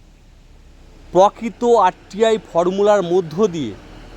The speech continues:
যদি কিছু গুরুত্বপূর্ণ ডকুমেন্টসকে সামনে রেখে কোনো কিছু পদক্ষেপ নেওয়া হতো, বা ডিভিশন বেঞ্চে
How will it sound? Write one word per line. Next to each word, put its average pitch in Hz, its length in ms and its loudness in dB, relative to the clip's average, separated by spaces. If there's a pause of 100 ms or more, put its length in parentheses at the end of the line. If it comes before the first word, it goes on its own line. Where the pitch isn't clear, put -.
(1300)
যদি 214 340 4
কিছু 233 540 -2
গুরুত্বপূর্ণ 226 1300 -2
ডকুমেন্টসকে 208 760 -4
সামনে 170 420 -4
রেখে 185 380 -4 (1080)
কোনো 185 240 0
কিছু 190 280 -10
পদক্ষেপ 165 520 -6
নেওয়া 151 360 0
হতো, 170 340 -10 (800)
বা 143 120 2
ডিভিশন 214 560 -2
বেঞ্চে 190 460 -4